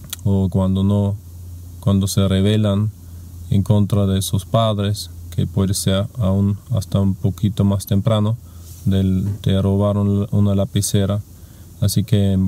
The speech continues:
pero mu-, más o menos ahí, eh, comienzan los primeros, eh, eh, ¿cómo se dice? Delitos espirituales, para llamarlo así. Eh,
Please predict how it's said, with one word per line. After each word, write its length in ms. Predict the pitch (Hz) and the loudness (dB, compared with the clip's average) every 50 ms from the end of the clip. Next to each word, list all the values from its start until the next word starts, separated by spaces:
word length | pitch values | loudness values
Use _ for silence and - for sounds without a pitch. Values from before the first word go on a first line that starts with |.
| 95 98 95 92 | 2 0 0 0
pero 180 | 98 101 98 101 | 2 2 2 4
mu-, 220 | 101 104 110 117 | 4 4 2 2
más 220 | - 104 110 117 123 | 2 2 4 4 4
o 40 | |
menos 420 | 120 117 117 120 123 120 120 - 110 | 4 4 4 4 2 2 0 0 2
ahí, 320 | 104 107 113 120 123 123 - - - - - - - - - - - - - | 2 4 4 4 2 2 0 -6 -16 -20 -20 -20 -20 -20 -20 -20 -6 -2 0
eh, 160 | 104 101 101 | 2 2 2
comienzan 540 | - 113 104 104 104 107 117 - - 117 110 | 4 4 4 4 4 2 2 2 2 2 2
los 140 | 107 104 101 | 2 2 0
primeros, 680 | - - 98 98 95 98 95 98 101 98 - - - - - - - | 0 0 2 2 2 2 2 0 0 -2 -4 -8 -12 -16 -18 -6 -2
eh, 380 | - 95 92 90 90 87 87 92 98 95 - - - - - - - - - - - - - - - - - - - - - - - - - - - - - - 127 | 0 2 2 2 2 0 0 -2 -4 -6 -10 -14 -20 -20 -20 -20 -20 -20 -20 -20 -20 -20 -20 -20 -20 -20 -20 -20 -20 -20 -20 -20 -20 -20 -20 -18 -12 -10 -6 -2 0
eh, 220 | 98 92 92 90 87 | 0 2 2 0 0
¿cómo 180 | - 101 98 92 | 0 0 2 2
se 100 | 98 98 | 2 2
dice? 400 | 98 101 98 - - 101 104 104 - - - - - - - - | 2 2 0 0 0 0 0 -2 -6 -12 -20 -20 -20 -10 -4 0
Delitos 720 | - - - 104 98 107 113 104 - - 113 107 104 - | 2 4 4 4 4 4 2 2 2 2 2 2 2 0
espirituales, 800 | 98 95 - - - - 101 - - 123 123 120 107 104 104 - | 0 -2 -2 -2 -2 0 0 0 2 2 2 2 2 0 -4 -4
para 220 | - - 98 101 | -4 -2 -2 0
llamarlo 440 | 104 - 107 101 104 104 107 107 110 | 0 0 0 2 2 2 2 2 2
así. 300 | 117 120 - 117 123 160 - - - - - - - - - - - - - - - - - - - - - - - - - - - - - - - - - - - - | 2 2 2 2 0 0 -2 -8 -18 -20 -20 -20 -20 -18 -18 -18 -18 -20 -20 -20 -20 -20 -20 -20 -20 -20 -20 -20 -18 -18 -16 -16 -16 -18 -20 -20 -20 -20 -20 -6 -2 2
Eh, 180 | 120 107 104 | 2 4 2